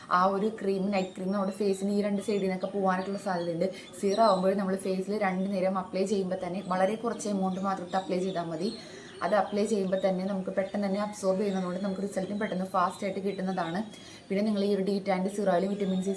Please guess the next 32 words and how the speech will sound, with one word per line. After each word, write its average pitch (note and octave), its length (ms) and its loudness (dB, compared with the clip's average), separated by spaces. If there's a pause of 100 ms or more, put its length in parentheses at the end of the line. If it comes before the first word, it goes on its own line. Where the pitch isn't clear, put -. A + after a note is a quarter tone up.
സീറോ F#3+ 180 2
ആയാലും F3+ 220 2 (160)
ഒരുപാട് F#3+ 420 2 (400)
ബ്രാൻഡഡ് F#3+ 380 4
ആയിട്ടുള്ള F#3+ 320 4
പ്രൊഡക്റ്റ് F#3+ 340 2
വാങ്ങി G3 240 2
യൂസ് G3 160 -2
ചെയ്യണമെന്നില്ല. F#3+ 420 0 (340)
ഗുഡ് F#3 200 0
വൈബ്സിൻ്റെ F#3+ 360 2
പ്രൊഡക്റ്റിൽ G3 380 2
തന്നെ F#3+ 180 0
അത്യാവശ്യം F#3+ 400 0
നമുക്ക് G3+ 200 -4
റിസൾട്ട് F#3+ 320 -2
കിട്ടുന്നതാണ്. F#3+ 600 0 (500)
പിന്നെയെന്ന് F#3+ 340 2
പറയാനായിട്ട് F#3+ 320 2
നിങ്ങൾ F#3+ 140 0 (120)
ഫേസ് G3+ 300 0
പാക്ക് A3+ 260 2
യൂസ് A3 100 2
ചെയ്ത് G3+ 140 4
കഴിഞ്ഞിട്ടുണ്ടെങ്കിൽ F#3+ 420 0
തന്നെ F#3 160 0 (100)
ഒരുപാട് F#3+ 340 4 (100)
നാൾ F#3+ 80 4 (100)
കിട്ടും G3+ 240 -2
അതിൻ്റെ F#3 240 0
റിസൾട്ടൊക്കെ F#3+ 420 0
കിട്ടാനായിട്ട്. F3+ 520 2